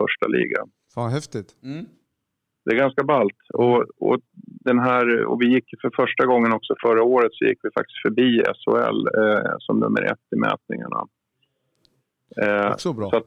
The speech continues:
Speaker 1: det har ökat fantastiskt bra, det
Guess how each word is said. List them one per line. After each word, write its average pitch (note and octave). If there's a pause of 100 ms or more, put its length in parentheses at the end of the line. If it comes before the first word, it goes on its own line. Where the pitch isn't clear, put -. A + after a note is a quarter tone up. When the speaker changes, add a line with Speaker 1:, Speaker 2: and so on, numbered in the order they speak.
(120)
Speaker 1:
det B2
har D3
ökat A2 (360)
fantastiskt - (400)
bra, G#2+ (420)
det A#2+